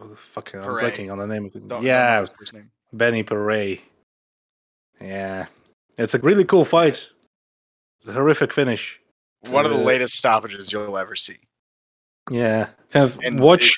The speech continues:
Speaker 2: has as bad a result as it can get from it.
Speaker 1: watch the fights up until the very end and then turn it off. And then read Dan's article. He wrote an article, an extensive article about the fight. Also an extensive article about Emil Griffith. Quick plug.
Speaker 2: Yep.
Speaker 1: Uh,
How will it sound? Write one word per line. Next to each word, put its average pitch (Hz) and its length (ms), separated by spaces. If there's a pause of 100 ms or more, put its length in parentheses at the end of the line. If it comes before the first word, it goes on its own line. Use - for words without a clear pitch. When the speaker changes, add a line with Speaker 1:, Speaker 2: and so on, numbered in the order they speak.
Speaker 2:
has 120 240
as 117 200
bad 110 200
a 107 40
result 98 320
as 92 100
it 107 60
can 95 100
get - 160
from - 160
it. - 60 (300)
Speaker 1:
watch 139 340
the 151 100
fights 147 360
up 135 180
until 123 580
the 123 100
very 120 360
end 123 140
and 113 100
then 110 140
turn 107 200
it 101 120
off. 98 220 (600)
And 107 100
then 110 200
read 110 280
Dan's 104 280
article. 101 500 (100)
He - 80
wrote 104 240
an 104 60
article, 101 360
an 107 80
extensive 107 420
article 101 380
about 92 260
the - 80
fight. 95 340 (720)
Also 123 300
an 110 80
extensive 110 400
article 107 380
about 101 260
Emil 107 220
Griffith. 120 340 (160)
Quick - 240
plug. 139 260 (960)
Speaker 2:
Yep. 110 160 (180)
Speaker 1:
Uh, 175 580